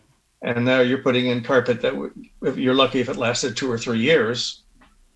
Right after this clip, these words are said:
and you still had that thirty-year mortgage. So it, for a while, it, it was really difficult in the hardwood floor business. The only people that were buying wood floors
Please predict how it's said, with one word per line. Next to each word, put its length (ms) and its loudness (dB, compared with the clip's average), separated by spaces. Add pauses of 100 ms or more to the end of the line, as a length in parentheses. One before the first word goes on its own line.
and 120 -8
you 80 -4
still 240 6
had 140 4
that 160 0
thirty-year 360 0
mortgage. 540 -4
So 220 2
it, 380 -4 (1000)
for 240 4
a 60 4
while, 500 6
it, 220 0
it 220 -4
was 440 -2 (920)
really 320 6
difficult 560 4 (180)
in 140 -8
the 60 -6
hardwood 400 -4
floor 240 2
business. 800 -4 (480)
The 180 0
only 160 4
people 220 2
that 80 2
were 140 4
buying 280 2
wood 160 -2
floors 600 -2